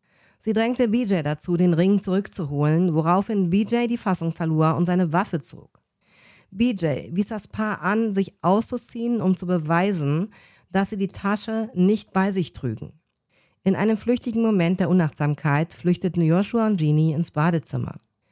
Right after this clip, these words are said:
Erika sagte aus, sie habe niemals damit gerechnet, dass ihr Mann B J die Tür aufbrechen würde und dass er, nachdem dies geschah, schnell handelte und Joshua in den Kopf schoss.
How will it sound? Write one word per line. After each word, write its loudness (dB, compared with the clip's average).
Erika 0
sagte -2
aus, -4
sie 2
habe 2
niemals 2
damit -4
gerechnet, 0
dass -2
ihr -6
Mann 0
B 2
J 0
die -2
Tür -2
aufbrechen -4
würde 0
und 4
dass 0
er, 0
nachdem 2
dies -2
geschah, -2
schnell -2
handelte 0
und 0
Joshua 2
in 2
den 0
Kopf -2
schoss. -10